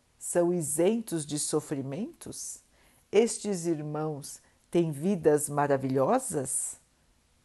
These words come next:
Sem dor, sem necessidades, sem difamações?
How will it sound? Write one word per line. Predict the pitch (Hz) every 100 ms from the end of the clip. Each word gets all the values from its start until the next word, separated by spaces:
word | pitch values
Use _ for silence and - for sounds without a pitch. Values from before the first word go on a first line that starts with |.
| _ _
Sem | - - 165 156
dor, | 143 143 151 196 190 - _ _ _ _ _
sem | - - 165
necessidades, | 165 156 - 143 147 127 131 175 202 160 139 - - - _ _ _ _ _ _ _ _ _
sem | - - 175 175 170 147 _ _ _ _ _ _ _ _ _ _ -
difamações? | 147 151 151 139 127 - 143 165 208 165 - - -